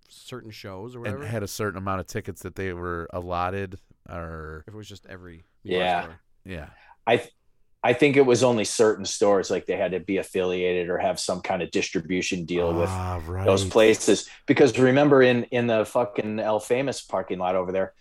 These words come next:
Speaker 3: there was a killer record store called Record Swap.
Speaker 2: Record Swap.
Speaker 3: It was, it was badass, dude.
Speaker 2: Yeah.
Speaker 3: Like, they had
Speaker 2: Schwa-
Speaker 3: a, an amazing import section and shit. They never sold tickets for shit,
Speaker 1: Yeah,
Speaker 3: you know?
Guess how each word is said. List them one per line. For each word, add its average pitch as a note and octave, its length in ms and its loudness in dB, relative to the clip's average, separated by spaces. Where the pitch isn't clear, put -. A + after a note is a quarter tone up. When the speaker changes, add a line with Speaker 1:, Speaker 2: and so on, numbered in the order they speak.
Speaker 3:
there B2+ 100 6
was A2+ 140 2
a F2 100 -4
killer G#2+ 360 6
record G2 340 -2
store A2 240 0
called G2 240 -4
Record A#2 340 -2
Swap. D2 340 -12
Speaker 2:
Record C#3 360 0
Swap. - 160 0
Speaker 3:
It C3+ 40 2
was, A2 300 -4
it D3 160 4
was - 320 -4
badass, A#2+ 720 4
dude. - 120 0
Speaker 2:
Yeah. - 60 0
Speaker 3:
Like, - 260 -2
they C#3+ 60 6
had B2 140 6
Speaker 2:
Schwa- F#2+ 200 2
Speaker 3:
a, - 20 -2
an A#2+ 60 2
amazing A#2+ 600 4
import A#2 480 4
section A#2+ 440 -4
and A#2+ 140 -6
shit. A#2+ 240 2
They G2+ 100 2
never F#2+ 220 0
sold E2 320 -4
tickets E2 280 -6
for - 140 -14
shit, - 340 0
Speaker 1:
Yeah, A#2 140 -10
Speaker 3:
you D#2 60 -12
know? D#2 180 -12